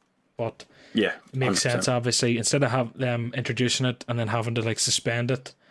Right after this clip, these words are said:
Speaker 1: to edit it and then putting it back in after the scaling solution, it makes sense just to wait until it's right.
Speaker 2: Yeah.
Speaker 1: But what I wanna throw at you out of this, Ross, is that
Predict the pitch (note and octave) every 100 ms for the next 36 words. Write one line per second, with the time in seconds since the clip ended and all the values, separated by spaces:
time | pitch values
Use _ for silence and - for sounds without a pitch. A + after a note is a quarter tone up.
0 | _ _ _ _ _ A#2 - A#2 A#2 B2
1 | - - - A2 A2+ A2 G#2 _ _ C3
2 | C3 A2 A#2+ G#2+ B2 A#2 A2 A#2+ G2+ -
3 | A#2+ A#2+ - A#2+ A2+ A2+ G#2 A2+ - G#2+
4 | G#2 A2 - G#2 A2+ - A2+ G#2 - A2
5 | A#2+ - - - - - - - - -
6 | D#3+ - _ - - _ _ _ _ D#3
7 | D#3 F3 F#3 - D#3 C#3 - C3 B2 B2
8 | A2 C3 A#2+ - A#2 B2